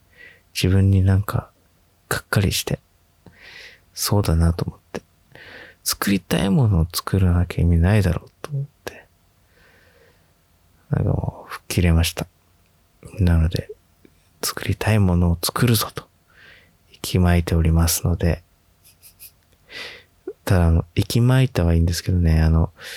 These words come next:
もうすでに練習用のガンプラ買っちゃった後なんで、あの、もうそれは届いちゃうんですけど、だからこれからね、我が家に届くまだ見ぬガンプラに申し訳ないと思っ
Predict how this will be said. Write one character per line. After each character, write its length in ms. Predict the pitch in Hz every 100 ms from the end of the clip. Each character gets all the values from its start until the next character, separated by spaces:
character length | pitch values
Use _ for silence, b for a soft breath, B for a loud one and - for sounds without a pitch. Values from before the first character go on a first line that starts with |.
| B B
も 80 | -
う 20 |
す 140 | 95 120
で 80 | 107
に 100 | 95
練 260 | 95 104
習 200 | 101 107
用 100 | 104
の 80 | 101
ガ 100 | 101
ン 60 | 95
プ 60 |
ラ 80 | 90
買 160 | - -
っ 20 | -
ち 120 | -
ゃ 40 | 104
っ 60 | - -
た 160 | 101
後 180 | 98 87
な 100 | 80
ん 100 | 80
で、 180 | 78 80
あ 80 | 80
の、 100 | 80
も 320 | 85 90 82
う 40 |
そ 160 | - 90
れ 80 | 92
は 260 | 87 90
届 300 | - 90 80
い 20 |
ち 100 | -
ゃ 40 | -
う 40 |
ん 20 | 87
で 80 |
す 120 | 82 -
け 140 | 87
ど、 300 | 85 90 - _ _ _ _ _ _ _ _ -
だ 720 | - - - - - - -
か 60 | 92
ら 40 |
こ 160 | 87 95
れ 120 | 95
か 140 | -
ら 140 | 98 98
ね、 140 | 104
我 160 | 101 104
が 120 | 104
家 100 | 92
に 60 | 82
届 320 | 87 104 101
く 80 | 90
ま 220 | 90 98
だ 120 | 95
見 160 | 92 95
ぬ 140 | 92
ガ 120 | -
ン 120 | 87
プ 180 | 87 -
ラ 60 | 95
に 200 | 92 87
申 140 | 92
し 120 | 95
訳 200 | 110 107
な 160 | 120 123
い 60 | 123
と 120 | 113
思 100 |
っ 20 | 104